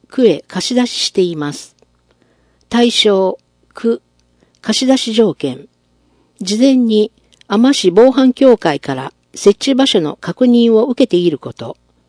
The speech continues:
土地所有者の承諾を得ていること。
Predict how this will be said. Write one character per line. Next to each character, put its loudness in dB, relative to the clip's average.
土 2
地 -6
所 2
有 2
者 -4
の -12
承 4
諾 0
を 4
得 0
て 4
い 0
る -10
こ -16
と。 -16